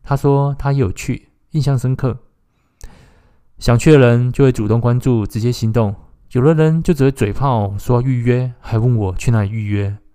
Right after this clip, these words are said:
我问号。好啊，这个预约这件事情应该也不是什么难事，这个朋友真的是有点懒。<laughs> 查了一下 Google，嗯，北美馆就可以预约了。不过想说的就是，嗯，展期也结束了。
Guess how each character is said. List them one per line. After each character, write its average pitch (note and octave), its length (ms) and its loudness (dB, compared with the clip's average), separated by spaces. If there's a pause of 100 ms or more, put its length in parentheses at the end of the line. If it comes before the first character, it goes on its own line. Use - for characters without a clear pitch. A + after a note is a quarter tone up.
(100)
我 F2+ 100 -6
问 G2 200 -6
号。 - 360 -8 (2750)
好 G2+ 160 -2
啊， F#2 160 0
这 A2 100 -2
个 G#2 320 0 (340)
预 B2 100 -6
约 A2+ 120 -2
这 A2 140 -4
件 G#2+ 120 0
事 G#2+ 180 -6
情 F#2+ 80 -2
应 G2 80 -4
该 G2+ 100 -2
也 F2+ 80 -2
不 - 100 -2
是 G#2+ 60 -2
什 G2+ 100 -8
么 F#2+ 120 -4
难 F#2 200 -4
事， G2 160 -8
这 G#2+ 120 -6
个 A2+ 60 -2
朋 G#2+ 180 2
友 G2 120 -2
真 G2+ 140 -4
的 G2+ 80 -2
是 G2+ 140 -4
有 F#2+ 100 -2
点 F2+ 260 -4 (760)
懒。 F#2+ 360 -4 (300)
<laughs> - 400 -10
查 B2 160 4
了 C#3 60 6
一 - 20 6
下 D#3 100 4
Google， C3 480 2
嗯， G2 320 -2 (140)
北 A#2+ 120 4
美 C#3 140 2
馆 B2 160 2
就 A2+ 120 -4
可 B2 100 0
以 G#2+ 60 -2
预 G#2+ 160 -2
约 F#2+ 180 -2
了。 F2+ 180 -8 (460)
不 A#2+ 100 -4
过 C3+ 480 4 (120)
想 G#2+ 260 -2
说 A#2+ 160 -2
的 A2 100 0
就 G#2+ 120 -6
是， G2+ 280 -8
嗯， G#2 300 -2
展 G#2+ 180 -2
期 B2 200 -4
也 A2 120 -2
结 G2 200 -6
束 G2 180 -4
了。 G2 100 0